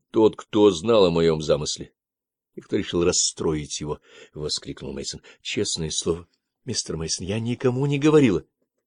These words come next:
«Видел ли кто-нибудь, как вы положили нож в ящик?» «Уверена,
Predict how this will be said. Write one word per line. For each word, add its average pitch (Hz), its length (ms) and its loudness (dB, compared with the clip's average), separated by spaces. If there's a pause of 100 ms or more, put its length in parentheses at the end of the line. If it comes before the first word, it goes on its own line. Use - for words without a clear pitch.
(580)
«Видел 98 460 2
ли 85 160 4
кто-нибудь, 82 600 0
как - 180 -8
вы 90 80 -4
положили 85 380 0
нож 85 240 0
в 92 40 -10
ящик?» - 400 0 (220)
«Уверена, 90 640 -2